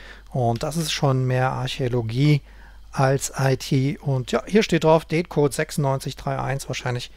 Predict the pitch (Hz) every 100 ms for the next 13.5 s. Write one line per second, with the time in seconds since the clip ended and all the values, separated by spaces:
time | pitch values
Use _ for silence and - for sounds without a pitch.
0 | - - - - - - 139 127 127 131
1 | - - 131 131 135 120 131 - 139 214
2 | 208 170 - - 135 139 139 127 131 147
3 | 131 135 135 127 123 139 147 135 - -
4 | - - - - 147 135 131 - 127 -
5 | - - 135 - 143 131 127 - - -
6 | - - - 123 123 - 139 123 127 127
7 | 123 - - - 127 - 135 131 117 127
8 | - - - 196 175 160 - - - 143
9 | 127 156 170 160 - 143 139 139 147 135
10 | 135 135 123 127 123 - - - - -
11 | 131 113 180 247 208 175 156 131 123 -
12 | 226 190 185 - 151 139 127 214 254 185
13 | 208 185 156 156 -